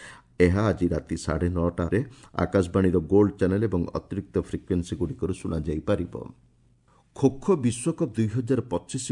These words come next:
ପ୍ରତିଯୋଗିତା ନୂଆଦିଲ୍ଲୀର ଇନ୍ଦିରା ଗାନ୍ଧୀ ଆନ୍ତର୍ଜାତିକ ଷ୍ଟାଡିୟମଠାରେ ଆଜିଠାରୁ ଆରମ୍ଭ ହେବ। ପୁରୁଷ ଏବଂ ମହିଳା ବର୍ଗରେ ଏହି ମ୍ୟାଚଗୁଡ଼ିକ ଖେଳାଯିବ। ଭାରତୀୟ ଖୋଖୋ ଫେଡେରେସନ ପକ୍ଷରୁ ଏହି ପ୍ରତିଯୋଗିତା ପାଇଁ ପନ୍ଦର ଜଣିଆ ପୁରୁଷ ଏବଂ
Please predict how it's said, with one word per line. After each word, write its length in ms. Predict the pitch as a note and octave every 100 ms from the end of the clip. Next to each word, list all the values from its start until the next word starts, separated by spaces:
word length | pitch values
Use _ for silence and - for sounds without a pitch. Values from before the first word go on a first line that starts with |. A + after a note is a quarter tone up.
| B2
ପ୍ରତିଯୋଗିତା 640 | F2+ F2 G#2 A#2+ A#2+ A#2+ F#2+
ନୂଆଦିଲ୍ଲୀର 600 | F2+ F2+ F2 A#2 A2+ G2
ଇନ୍ଦିରା 320 | F2 E2 G2+
ଗାନ୍ଧୀ 280 | G#2+ G#2+ G2+
ଆନ୍ତର୍ଜାତିକ 580 | D#2+ D#2+ F#2 G#2 - -
ଷ୍ଟାଡିୟମଠାରେ 640 | - - E2 F2 F2+ F2
ଆଜିଠାରୁ 460 | E2+ D2+ D2+ - -
ଆରମ୍ଭ 260 | D2 C2 C2
ହେବ। 240 | - - - - _ _ - - -
ପୁରୁଷ 260 | G2+ A2 A#2 A#2+
ଏବଂ 280 | F#2+ F2 E2 - - E2+
ମହିଳା 320 | F2 F#2 A#2
ବର୍ଗରେ 400 | G#2 F#2 F2+ F2 -
ଏହି 160 | E2
ମ୍ୟାଚଗୁଡ଼ିକ 600 | D#2+ D#2+ E2 D#2 E2 D2 F#2 -
ଖେଳାଯିବ। 440 | F#2 D2+ A#1 - A1 - _ _ D#2+
ଭାରତୀୟ 460 | D2+ F#2 G2 - F2
ଖୋଖୋ 380 | - F2+ - G2+
ଫେଡେରେସନ 480 | - D#2+ F2 F#2 A#2 A2+
ପକ୍ଷରୁ 420 | G2 - - D#2+ F#2+ - - - _ -
ଏହି 180 | G2 G2+
ପ୍ରତିଯୋଗିତା 640 | F#2+ F2+ G#2+ A#2+ A#2 -
ପାଇଁ 220 | E2+ F2 G#2+ -
ପନ୍ଦର 300 | F2 E2 G2+
ଜଣିଆ 300 | G2 G2 F2
ପୁରୁଷ 360 | E2+ E2 F2+ G2
ଏବଂ 220 | G#2 F2+